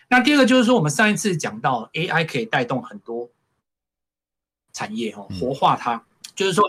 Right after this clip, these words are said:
Speaker 1: A I一开始的时候，大家都找软体去买嘛。那美光讲了一番话，感动了全世界，说记忆体会被A I
Speaker 2: <laughs>
Speaker 1: 救起来啊。然后这个讲完以后，我想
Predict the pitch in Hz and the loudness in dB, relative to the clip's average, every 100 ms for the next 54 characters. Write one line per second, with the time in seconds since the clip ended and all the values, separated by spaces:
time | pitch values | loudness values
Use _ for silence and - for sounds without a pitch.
0 | 214 208 190 165 190 - 113 147 123 143 | 4 2 0 0 0 -2 -6 -6 -2 0
1 | 151 - 95 110 131 - 123 104 - _ | 0 -4 -8 -10 -12 -14 -12 -12 -14 _
2 | _ _ - - - _ 202 180 170 147 | _ _ -20 -20 -20 _ 2 2 2 0
3 | 196 233 117 120 160 156 156 156 - 101 | 2 2 -2 -4 -2 -2 0 0 -2 -6
4 | 107 131 110 110 110 113 - 104 - 127 | -6 -8 -8 -12 -12 -14 -14 -16 -6 -6
5 | 110 143 147 - 143 139 127 127 131 135 | -4 -6 -8 -10 -6 -6 -4 -4 -4 -2
6 | 139 135 135 123 - - - - - - | 0 0 -2 -6 -8 -16 -20 -16 -10 -10
7 | - - - _ - 170 185 226 180 165 | -8 -10 -10 _ -2 0 4 4 2 -2
8 | _ _ _ _ _ 254 220 175 147 151 | _ _ _ _ _ 2 2 2 2 2
9 | 160 139 190 156 135 160 151 123 120 | 2 2 2 2 2 -2 0 -2 -4